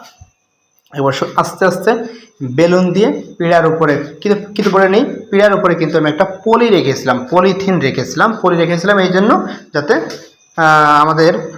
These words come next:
ডোটা মিশ্রণ করতে বা অ্যাড করতে সুবিধা হয়। এখন যে কাজটা করব, আমাদের বেলার কাজ শেষ হয়েছে। এখন আমি আ-, একটা কালার দিলাম, দিয়ে এটা করে সুন্দর করে ফোল্ডিং করতেছি। এই ফোল্ডিং করব আর আস্তে আস্তে করে ওই পলি, পলিটা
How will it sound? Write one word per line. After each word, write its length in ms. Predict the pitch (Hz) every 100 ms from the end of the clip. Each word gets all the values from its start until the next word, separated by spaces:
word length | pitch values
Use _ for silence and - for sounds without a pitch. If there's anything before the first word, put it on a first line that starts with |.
| 147
ডোটা 300 | 165 165 160
মিশ্রণ 460 | 160 160 - 175 170
করতে 320 | 170 - 226 240 - - _
বা 240 | 143 143 - -
অ্যাড 260 | 160 160
করতে 280 | - 170 151 151 - -
সুবিধা 500 | - - 165 135 123
হয়। 200 | 117 104 - - _
এখন 260 | 190 196 214
যে 80 | 202
কাজটা 260 | 180 180
করব, 300 | 170 190 202
আমাদের 320 | 175 160 156 143
বেলার 280 | 156 151
কাজ 120 | 151 156
শেষ 260 | - 196
হয়েছে। 480 | 220 220 285 - -
এখন 160 | - -
আমি 240 | 151 156 208
আ-, 180 | 220 -
একটা 280 | 196 - 180
কালার 340 | - 165 160
দিলাম, 280 | 165 220 277 - - 147
দিয়ে 240 | 185 294
এটা 260 | 185 165 170
করে 100 | 185
সুন্দর 340 | - 214 196
করে 160 | 175 170
ফোল্ডিং 380 | 165 160 151
করতেছি। 440 | 135 139 185 - 113 _ - _
এই 100 | 160
ফোল্ডিং 580 | 151 - 190 190 202 196 - - _
করব 260 | - 185 233
আর 160 | 262
আস্তে 220 | 202 - 190
আস্তে 200 | 180 190
করে 200 | 240 311 - -
ওই 120 | 170 147
পলি, 200 | - 170 - -
পলিটা 440 | 208 214 196 208